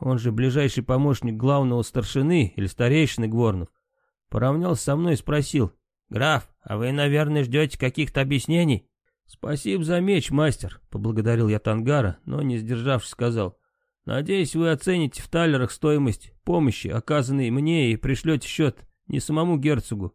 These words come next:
а в моё поместье". От моих слов Димдаш прям-таки отшатнулся. "Зачем вы так, господин граф?" Я не стал ничего отвечать, а пошёл дальше.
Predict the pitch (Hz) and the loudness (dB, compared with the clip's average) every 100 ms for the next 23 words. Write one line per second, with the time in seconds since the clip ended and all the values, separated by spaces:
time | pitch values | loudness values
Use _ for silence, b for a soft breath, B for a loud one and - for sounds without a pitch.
0 | _ - 151 147 156 147 147 156 156 113 | _ -4 0 0 0 0 0 2 2 0
1 | - 104 _ _ _ _ _ _ _ - | -6 -18 _ _ _ _ _ _ _ -10
2 | 101 107 117 107 - 120 104 110 107 113 | -4 -2 -2 -2 -2 -2 0 -2 0 0
3 | - 110 104 98 - 98 120 113 117 95 | 0 -2 -2 -2 -6 -4 -2 -2 -2 -4
4 | - _ _ _ - 117 117 151 160 143 | -8 _ _ _ -8 -6 -2 0 0 0
5 | 165 143 127 - 151 147 127 139 123 - | 0 0 -2 -4 -2 0 0 2 0 -2
6 | _ _ _ _ _ _ _ _ _ - | _ _ _ _ _ _ _ _ _ -6
7 | - 87 131 - 139 135 110 - 120 110 | -4 -2 -4 -2 0 0 0 0 0 2
8 | 117 117 156 127 - 107 - 117 113 110 | -2 -2 0 0 -2 -4 0 0 2 2
9 | 90 - | 0 -6